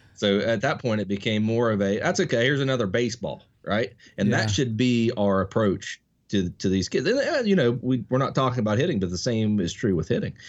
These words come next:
Speaker 1: We want our kids to be aggressive, uh,
Speaker 2: Mm-hmm.
Speaker 1: at the plate. We don't want them to be careful.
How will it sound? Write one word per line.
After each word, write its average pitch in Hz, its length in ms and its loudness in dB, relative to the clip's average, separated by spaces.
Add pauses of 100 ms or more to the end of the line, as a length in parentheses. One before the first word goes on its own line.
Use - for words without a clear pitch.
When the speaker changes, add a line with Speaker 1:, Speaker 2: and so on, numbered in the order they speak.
(140)
Speaker 1:
We 120 80 6
want 143 160 4
our 107 80 2
kids 101 320 0
to 92 80 0
be 95 380 2
aggressive, 95 800 2
uh, - 40 -10
Speaker 2:
Mm-hmm. 104 480 -2
Speaker 1:
at 101 140 0
the - 60 -2
plate. 135 260 0
We 101 100 2
don't 107 200 2
want 151 140 0
them 110 140 2
to 82 60 0
be 71 100 -4
careful. 85 440 -4